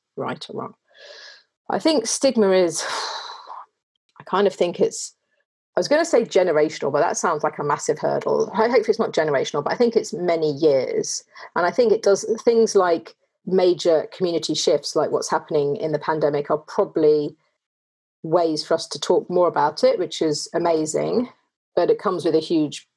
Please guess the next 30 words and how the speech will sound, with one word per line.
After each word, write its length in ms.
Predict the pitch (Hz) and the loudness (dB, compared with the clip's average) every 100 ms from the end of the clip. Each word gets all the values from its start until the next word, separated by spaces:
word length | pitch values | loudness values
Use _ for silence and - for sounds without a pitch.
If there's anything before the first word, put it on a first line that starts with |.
| _ - | _ -8
cost, 400 | - 160 - - | -2 -2 -2 -2
which 220 | 147 151 | 0 0
is 100 | 151 | 0
there's 180 | 143 160 | 0 0
more 120 | 151 | -2
people 240 | 151 139 | -2 -4
suffering 480 | - 156 - 139 139 | -6 -6 -4 -4 -4
as 120 | 135 | -2
well. 380 | 160 139 135 151 | -2 -2 -4 -8
So 380 | - 151 143 135 | -8 -4 -2 -2
I 60 | 160 | 0
don't 220 | 151 147 | -2 0
think 160 | 151 147 | -4 -4
the 60 | |
pandemic 440 | - 165 147 147 147 | -6 -4 -2 -4 -4
is 180 | 143 - - | -8 -6 -14
a 80 | |
solution, 480 | - 165 170 165 156 | -8 -2 -2 -2 -4
but 80 | 131 | -4
I 40 | |
think 220 | - 151 - | -2 -2 -2
it's 140 | - | -2
allowing 520 | 143 147 156 147 143 | 0 0 0 0 0
us 180 | 143 - | -2 -6
to 120 | - | -4
look 260 | 143 151 - | -2 -2 -4
at 120 | - | -2
things 260 | 143 135 - | -2 -2 -4
differently. 760 | 151 - - - - - 196 _ _ _ _ _ _ _ 151 | -4 -2 -6 -4 -4 -2 -2 _ _ _ _ _ _ _ -4
Um, 400 | 147 143 214 | -2 -4 -6